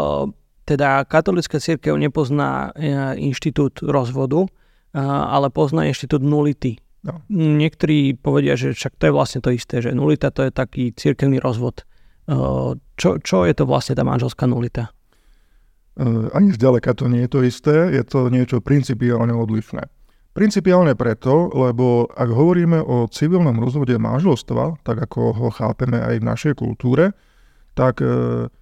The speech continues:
Speaker 2: konštatovanie civilného rozvodu vlastne znamená, že príslušná autorita, teda nejaký civilný sudca, skonštatuje, že manželstvo, ktoré v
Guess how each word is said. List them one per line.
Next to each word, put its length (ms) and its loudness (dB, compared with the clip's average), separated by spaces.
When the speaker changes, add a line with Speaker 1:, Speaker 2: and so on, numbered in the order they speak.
Speaker 2:
konštatovanie 960 0
civilného 480 2
rozvodu 540 -2
vlastne 320 2
znamená, 640 0
že 460 0
príslušná 500 2
autorita, 600 0
teda 240 -2
nejaký 360 -4
civilný 480 0
sudca, 600 -2
skonštatuje, 880 -2
že 140 -4
manželstvo, 880 2
ktoré 360 2
v 100 -10